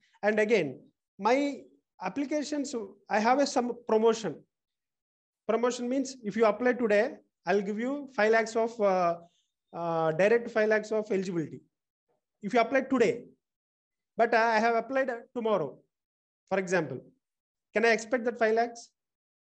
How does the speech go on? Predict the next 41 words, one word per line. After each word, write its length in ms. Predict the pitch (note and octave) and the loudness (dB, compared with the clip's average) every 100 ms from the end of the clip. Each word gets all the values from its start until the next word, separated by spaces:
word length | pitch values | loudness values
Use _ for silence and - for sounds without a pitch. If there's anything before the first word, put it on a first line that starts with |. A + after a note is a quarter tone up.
| _ _ | _ _
No, 300 | F#3 F3 C3+ | -2 0 0
that 160 | F3 G3 | -2 -2
pro-, 140 | G#3+ | -4
that, 300 | G3+ G#3 A#3 | 0 -2 0
that 140 | G3+ G#3+ | -2 0
inquiry, 380 | G#3 G#3 A3+ G#3+ | -2 -2 -6 -4
that 160 | G#3 | -4
inquiry 280 | G3 G#3+ A3+ | -4 -6 -6
should 160 | A3+ G3+ | -6 -4
not 220 | G#3 G#3 | -6 -4
come 180 | G3+ G3 | -4 -2
under 180 | G3 | -4
the 180 | F#3 A#3 | -2 -2
five 180 | B3 F#3 | -2 -2
lakhs 160 | F#3 F#3+ | -2 -4
promotion. 440 | D#3+ C#3+ C3+ - _ _ _ _ _ _ _ _ _ | -6 -6 -10 -14 _ _ _ _ _ _ _ _ _
But 180 | F#3+ A3+ | -2 0
he's 220 | A3+ A#3+ | 0 2
asking 360 | A#3 G#3+ A3 A3+ | 2 2 -2 -4
five 160 | G3 E3+ | -2 -2
lakhs 140 | E3+ | -4
promotion. 460 | D#3+ B2+ A#2+ - - _ | -6 -10 -10 -14 -20 _
It's 140 | A3 | -10
not 200 | C4 C#4 | -6 -6
possible. 380 | C4+ A3+ G3+ F#3 G#3+ _ _ _ F#3+ | -4 -4 -6 -8 -12 _ _ _ 0
That 140 | G#3 | 0
is, 140 | A3+ | 2
uh, 120 | A#3 A3+ | 0 0
again 260 | G3+ B3 | 0 2
another 240 | A3+ A3+ A#3 | 2 0 0
validation. 640 | G#3+ F3 F3 F3 F3 A#2+ - E3+ | 0 0 0 -4 -6 -14 -14 -4
We 100 | F#3 | -2
have 140 | F#3+ | -2
to 60 | A#3 | -4
check 300 | A#3 A3 F#3 | -6 -6 -4
these 180 | G3 F3 | -6 0
all 160 | D#3+ | 0
things, 260 | D#3+ C#3 A2+ | 0 -8 -6
correct 240 | A3+ D4+ | -4 0
or 80 | C#4+ | 0
not? 180 | C#3+ | -2